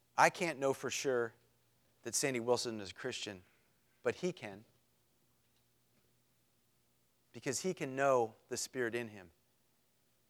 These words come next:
I can't know for sure if you're a Christian, but you can. Because you can look at the truth. You can set your heart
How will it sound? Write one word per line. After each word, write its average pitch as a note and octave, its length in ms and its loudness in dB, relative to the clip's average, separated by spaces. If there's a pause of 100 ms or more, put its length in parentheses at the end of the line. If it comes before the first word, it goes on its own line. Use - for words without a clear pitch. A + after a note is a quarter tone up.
I G3+ 200 12
can't E3 340 -2
know C#3 200 8
for B2 200 -4
sure F3 580 6 (520)
if G2+ 120 -16
you're E3+ 200 6
a C3 60 2
Christian, A#2 500 -8 (800)
but - 80 -20 (100)
you D#3+ 140 2
can. G2 340 -10 (2250)
Because B2+ 320 0
you D3 80 2
can G#2+ 260 -2 (520)
look F3+ 260 10
at D#3 120 -2 (120)
the B2+ 80 -4
truth. C3+ 460 0 (960)
You B2+ 80 -10
can A#2 120 -4
set - 460 4
your D#3+ 80 4
heart D3 480 6